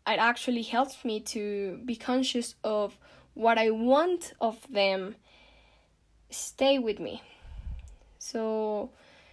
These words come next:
yeah, it's just, like, a way for me to understand, uh, relationships and how, how they work, how this exchange, uh, has to happen, you know, like,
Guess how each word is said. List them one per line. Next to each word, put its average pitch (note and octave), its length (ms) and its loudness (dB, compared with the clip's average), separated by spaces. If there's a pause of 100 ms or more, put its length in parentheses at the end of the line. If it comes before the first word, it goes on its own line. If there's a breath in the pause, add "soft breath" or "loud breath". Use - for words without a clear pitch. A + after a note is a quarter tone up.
(160 soft breath)
yeah, E4 260 2
it's D4+ 140 -2
just, D4 320 -2
like, C4 400 0
a B3 80 2
way A3 340 2
for B3 240 -2
me A3 180 -2
to A3 520 -6 (380 loud breath)
understand, A3 840 -2 (840 soft breath)
uh, G#3+ 480 -2 (300 loud breath)
relationships B3+ 1120 0
and A#3+ 200 -2
how, G#3+ 440 -2
how A3 320 -2
they G3 180 -4
work, G3 380 -4
how G#3+ 240 -6
this A3 320 -6
exchange, - 880 0 (800 soft breath)
uh, G#3+ 220 -2
has G#3+ 220 -2
to - 120 -8
happen, A3+ 460 2
you A#3 100 4
know, A3 180 0
like, G#3 360 -2